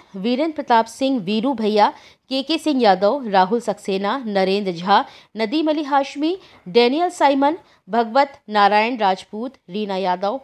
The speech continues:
पंडित सत्येंद्र पुरी गोस्वामी, मोहर सिंह राठौर, जितेंद्र ने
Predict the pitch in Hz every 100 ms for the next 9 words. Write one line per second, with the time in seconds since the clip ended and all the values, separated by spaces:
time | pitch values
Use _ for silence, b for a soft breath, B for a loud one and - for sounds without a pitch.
0 | - 202 196 202 - 185 226 214 202 208
1 | 220 180 175 196 175 190 247 b b b
2 | b 208 240 254 330 330 294 262 233 240
3 | 247 247 294 _ _ 151 202 214 254 269
4 | 277 285 247